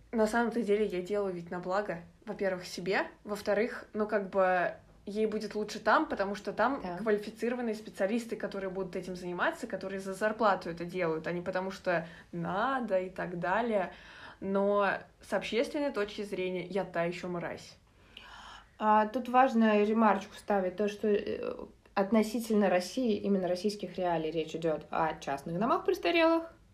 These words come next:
Speaker 2: потому что, ну, условия созданы только там. Но это интересная история, опять-таки, м, давайте посмотрим на первопричины. Почему, э, в обществе действительно так страшно оставить своих стариков?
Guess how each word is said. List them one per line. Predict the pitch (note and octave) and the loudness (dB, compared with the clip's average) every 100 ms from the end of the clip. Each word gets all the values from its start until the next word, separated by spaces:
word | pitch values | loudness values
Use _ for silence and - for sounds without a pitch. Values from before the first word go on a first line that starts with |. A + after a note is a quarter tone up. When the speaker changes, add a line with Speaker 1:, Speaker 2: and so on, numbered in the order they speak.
| - - - - - - - - - - | -20 -20 -20 -20 -20 -20 -20 -20 -20 -14
Speaker 2:
потому | G#3 G#3+ G#3 | 0 2 2
что, | G#3 | 2
ну, | G#3 G3+ G#3 | 2 4 2
условия | G3 - F#3+ F#3 F3+ F3+ | 0 4 4 4 2 0
созданы | F3+ F#3+ F#3 E3+ | 0 -2 -2 -4
только | F3 F3 E3+ | -4 -4 -6
там. | E3+ E3 E3+ - - - - | -6 -8 -10 -18 -20 -20 -6
Но | G#3+ A3+ A3+ | 0 4 6
это | F#3 F#3+ | 4 4
интересная | A#3 A3+ B3+ C4+ C4 | 4 6 6 6 4
история, | A#3+ A#3 D4+ D#4+ A3 - - - | 2 4 6 6 4 2 -6 -8
опять-таки, | G3 G3 F3+ F3 E3 D#3+ - - _ - | -2 0 0 -4 -10 -14 -16 -20 _ -8
м, | G3 G3+ - | -6 -6 -6
давайте | E3+ E3+ G3+ G#3 | -4 0 0 -2
посмотрим | F3+ F3 E3+ E3+ F3 | -4 -2 -2 -2 -2
на | E3 | -4
первопричины. | - E3 - - - D3 - - - - - - - | -4 -8 -10 -16 -10 -10 -10 -18 -20 -20 -20 -16 -10
Почему, | F#3+ - G3+ G3 E3+ | -4 2 4 4 2
э, | E3 - F3 E3 E3 D#3+ E3 | -2 -6 -4 -2 -2 -2 -4
в | D#3+ | 2
обществе | D#3+ D#3+ G#3 G3+ C#4 F4 G4+ - - - - - | 2 4 -2 -2 -2 -2 -2 -14 -20 -20 -20 -12
действительно | F3+ F#3 - G3+ G3+ F3 E3 | -6 -6 -2 0 0 -2 -2
так | E3 E3 | -2 -4
страшно | - E3 G3 A3+ | 0 0 0 -2
оставить | G3+ D#3+ D#3+ | -2 -2 -2
своих | E3 E3 | -2 -4
стариков? | E3+ E3 D#3+ C#3+ | -4 -4 -2 -4